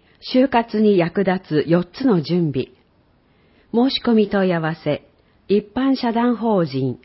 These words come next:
支援。電話、七九の三二四三。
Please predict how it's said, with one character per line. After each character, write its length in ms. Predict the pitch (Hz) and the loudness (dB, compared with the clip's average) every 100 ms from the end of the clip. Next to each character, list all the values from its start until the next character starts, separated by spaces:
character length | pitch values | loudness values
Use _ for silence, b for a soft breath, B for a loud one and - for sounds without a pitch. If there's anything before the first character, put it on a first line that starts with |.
| - | -20
支 220 | - 202 | -4 0
援。 340 | 190 170 151 - _ _ _ _ _ _ - | 2 0 -2 -6 _ _ _ _ _ _ -2
電 300 | 190 196 190 | 2 2 2
話、 240 | 180 175 B B B | 0 -2 B B B
七 300 | 190 208 247 | 0 2 0
九 300 | - 240 220 | 0 0 2
の 280 | 165 147 - - | 0 -2 -4 -6
三 260 | 196 240 | -2 2
二 280 | 254 220 147 | 4 2 2
四 220 | 147 196 | 0 -2
三。 360 | 196 185 143 | -4 -6 -6